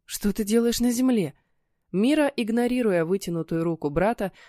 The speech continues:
шагнула навстречу родной сестре. "Отдыхаю. А вот что здесь делаете вы?"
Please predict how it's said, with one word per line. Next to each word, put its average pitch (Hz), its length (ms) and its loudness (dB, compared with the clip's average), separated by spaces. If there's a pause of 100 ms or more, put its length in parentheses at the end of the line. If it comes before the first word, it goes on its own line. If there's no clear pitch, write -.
(100)
шагнула 254 480 2
навстречу 185 560 -4
родной 175 320 -2
сестре. - 480 -8 (540)
"Отдыхаю. 214 640 -2 (180)
А 190 120 2
вот 196 180 0
что - 240 -2
здесь 190 320 0
делаете 220 500 0
вы?" 202 300 -4